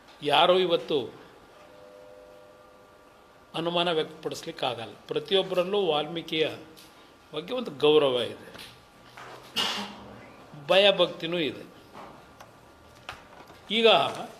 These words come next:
ಇಂಥ ಒಂದು ಪರಿಸ್ಥಿತಿನಲ್ಲಿ ಒಂದು ಬ್ಯಾನರ್ಗಳನ್ನು ಕಟ್ಟತಕ್ಕಂಥದ್ದು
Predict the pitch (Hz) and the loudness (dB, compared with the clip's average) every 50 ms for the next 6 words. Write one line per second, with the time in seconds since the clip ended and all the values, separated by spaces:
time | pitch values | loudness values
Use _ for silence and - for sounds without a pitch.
0 | - - - 151 175 214 208 - - 240 240 233 233 233 226 226 - 185 185 180 | -20 -14 -8 -6 -6 -6 -2 4 6 6 8 6 6 2 0 -2 0 0 0 0
1 | 185 - 196 185 - 180 165 147 135 123 113 110 104 95 - - - - - - | -2 -6 -8 -6 -6 -4 -4 -2 -4 -4 -6 -8 -10 -12 -16 -20 -20 -20 -20 -20
2 | - - - - - - - - - - - - - - - - - - - - | -20 -20 -20 -20 -20 -20 -20 -20 -20 -20 -20 -20 -20 -20 -20 -20 -20 -20 -20 -20
3 | - - - - - - - - - 220 220 175 135 120 143 147 160 196 220 226 | -20 -20 -20 -20 -20 -8 -2 0 2 2 2 -2 -2 2 2 4 4 4 4 4
4 | 233 233 226 220 220 220 214 214 214 214 220 214 214 - 185 180 - 202 180 - | 4 4 4 4 4 4 4 4 2 0 -2 -2 0 0 0 0 0 -2 0 2
5 | 196 180 - - 175 165 - 165 151 - - 185 | 0 0 2 0 0 0 0 -2 -2 -2 -2 -4